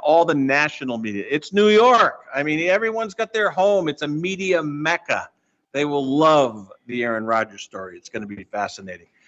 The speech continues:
Hey, we're out of time. We'll have to do, uh, vision boards next week, and, uh, we're proud to say we got a huge guest next week, uh, but we'll,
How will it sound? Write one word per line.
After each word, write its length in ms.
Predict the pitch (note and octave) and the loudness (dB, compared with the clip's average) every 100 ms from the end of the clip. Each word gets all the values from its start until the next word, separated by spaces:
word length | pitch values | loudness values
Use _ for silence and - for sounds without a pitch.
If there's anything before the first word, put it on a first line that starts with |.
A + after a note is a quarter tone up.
| _ _ | _ _
Hey, 120 | A#3+ | 2
we're 140 | A3+ A3+ | 4 6
out 140 | C4+ | 4
of 100 | B3 | 2
time. 300 | - B3 A#3+ | 0 2 2
We'll 100 | A3 | 2
have 220 | G#3+ B3 | 2 2
to 80 | A3+ | -2
do, 240 | F#3+ A3 E3 | -10 -10 -6
uh, 180 | F3+ F3+ | 0 0
vision 340 | D#3 G#3 G3+ F3+ | 0 -2 -4 -4
boards 280 | G3 F#3+ F#3+ | -2 -2 -2
next 260 | F3+ - | -4 -4
week, 220 | G#3 A#3 A3 | -8 -6 -2
and, 260 | F3+ E3+ | -2 0
uh, 240 | E3 E3 D3+ | 0 2 0
we're 160 | D#3 D#3 | -2 -2
proud 300 | F3 F#3+ F#3 | 2 2 2
to 60 | |
say 180 | D#3+ F#3 | -2 0
we 100 | F#3 | 0
got 140 | E3 | 0
a 140 | D3 A#2+ B2 B2 | -2 -4 -14 -20
huge 480 | - F#3 A3 D#3+ C3 | -12 -8 -6 -8 -4
guest 360 | D3+ B2+ - | -2 -2 -6
next 260 | C3+ C3 - | -10 -10 -4
week, 260 | C#3+ C#3 - _ _ _ C3 | -2 -2 -6 _ _ _ 0
uh, 320 | C3 B2+ B2+ | 4 4 2
but 140 | B2 | -2
we'll, 220 | C3 D3 | -6 -4